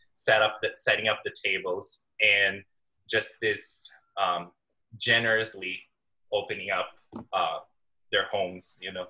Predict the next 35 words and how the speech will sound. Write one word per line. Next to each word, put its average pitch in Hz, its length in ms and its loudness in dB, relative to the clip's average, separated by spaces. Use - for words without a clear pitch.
the 95 80 -6
families, 90 460 -4
uh, 87 260 0
to 98 180 -4
me. 87 360 -10
Um, 85 220 -2
thank 107 180 -4
you 110 60 -10
so 95 160 -4
much 92 240 -6
for 95 120 -10
that. 82 160 0
Um, 92 260 0
when 110 200 2
I 113 80 4
think 131 320 -6
of - 180 4
the 101 460 4
impact 107 480 2
that 98 180 -2
the 90 400 0
King 104 140 -10
Scholars 98 420 -2
programs 110 420 -6
have, 101 160 -2
has, 98 260 -2
has - 200 -10
had 101 160 2
in 98 120 -8
my, 95 340 0
um, 90 540 0
uh, 92 320 -4
life 101 280 0
at 98 120 -2
Dartmouth, 113 460 0